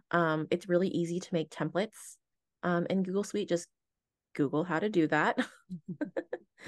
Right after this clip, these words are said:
Um, and I would have a template, like an inquiry template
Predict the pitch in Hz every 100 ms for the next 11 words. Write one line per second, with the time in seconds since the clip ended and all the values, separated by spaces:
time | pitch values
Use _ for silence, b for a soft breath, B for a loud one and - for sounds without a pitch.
0 | 262 B B B _ 208 202 208 247 254
1 | 285 294 - 349 339 - 175 175 226 233
2 | 208 196 190 175 156 147